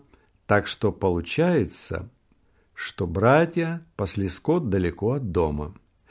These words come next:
Все эти места были их пастбищем. Иосиф говорит отцу: «Хорошо, иду». Он был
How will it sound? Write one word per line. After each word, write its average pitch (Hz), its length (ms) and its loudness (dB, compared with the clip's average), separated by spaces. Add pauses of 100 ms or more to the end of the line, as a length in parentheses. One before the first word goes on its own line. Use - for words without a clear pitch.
(180)
Все 143 340 2
эти 135 160 0
места 139 720 0
были 123 380 2
их 120 460 -4 (140)
пастбищем. 80 760 0 (1000)
Иосиф 196 400 8
говорит 160 340 6
отцу: 180 600 2
«Хорошо, 139 880 2
иду». 98 600 -2 (640)
Он 95 260 0
был 101 260 2